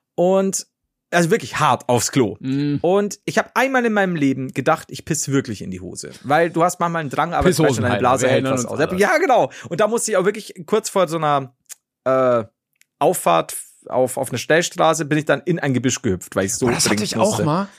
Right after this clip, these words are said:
Speaker 2: Ich,
Speaker 1: Ja.
Speaker 2: war ich das oder war das ein Kollege? Aber ich musste, glaub ich, auch, ich, oh, ich weiß es gar nicht mehr. Weil ich war auch, ähm, also wir waren auf dem Weg zu einer Party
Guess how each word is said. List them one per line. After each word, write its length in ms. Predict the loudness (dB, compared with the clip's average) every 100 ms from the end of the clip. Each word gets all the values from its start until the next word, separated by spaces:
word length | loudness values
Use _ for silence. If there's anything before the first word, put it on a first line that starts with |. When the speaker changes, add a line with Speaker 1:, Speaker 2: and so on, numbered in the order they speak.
| _ _ _ _
Speaker 2:
Ich, 140 | 0 2
Speaker 1:
Ja. 200 | 2 0
Speaker 2:
war 140 | -8
ich 180 | -10 -6
das 240 | -4 -4 -4
oder 120 | 0
war 80 | 0
das 160 | 0 -2
ein 60 |
Kollege? 520 | -2 0 2 2 2
Aber 100 | 0 -2
ich 100 | -4
musste, 240 | -6 -4
glaub 180 | -2 -2
ich, 140 | -4 -14 -12 -4
auch, 280 | -4 -4 -10
ich, 160 | -18 -18 _
oh, 200 | -20 -14
ich 120 | -14 -10
weiß 180 | -10
es 60 | -10
gar 100 | -10
nicht 180 | -10 -10
mehr. 200 | -8 -8 -12 -20 -14 -4
Weil 140 | -2
ich 120 | 0
war 200 | 2 2
auch, 300 | 4 2 -2 -2
ähm, 420 | 0 0 -2 -6
also 160 | -8 -4
wir 80 | -2
waren 140 | 0
auf 80 | 0
dem 80 | -2
Weg 120 | -2
zu 120 | -2
einer 80 | -2
Party 580 | 0 0 0 -4 -8